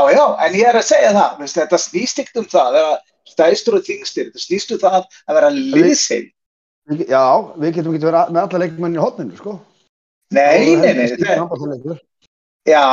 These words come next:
Speaker 1: já, en það er ekkert að segja það. Ég er bara að segja það að, að þetta snýst um það að vera liðsheild. Og, og hérna, en það er bara, veist, við erum öll á botni fót. Ef við förum að pæla í einu,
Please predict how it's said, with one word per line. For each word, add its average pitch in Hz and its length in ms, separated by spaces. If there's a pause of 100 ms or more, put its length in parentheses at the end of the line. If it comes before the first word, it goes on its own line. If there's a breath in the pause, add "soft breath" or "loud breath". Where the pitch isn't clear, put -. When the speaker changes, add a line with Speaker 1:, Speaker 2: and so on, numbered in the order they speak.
(120)
Speaker 1:
já, 233 160
en 175 220
það - 100
er 196 80
ekkert 165 160
að - 80
segja 196 220
það. - 160
Ég 156 100
er 180 60
bara 196 100
að - 80
segja 214 300
það 131 240 (520)
að, 151 260
að 151 140
þetta - 240
snýst 190 280
um 196 100
það 185 80
að 170 80
vera 156 120
liðsheild. 147 640 (680)
Og, 143 320
og 151 180
hérna, 156 380 (1000)
en 160 140
það 190 220
er - 160
bara, 160 240 (120)
veist, 143 380 (220)
við 160 160
erum 226 100
öll 269 220
á - 60
botni 170 220
fót. - 300 (520)
Ef 226 120
við 233 100
förum 240 220
að 226 80
pæla 233 240
í 165 60
einu, 120 180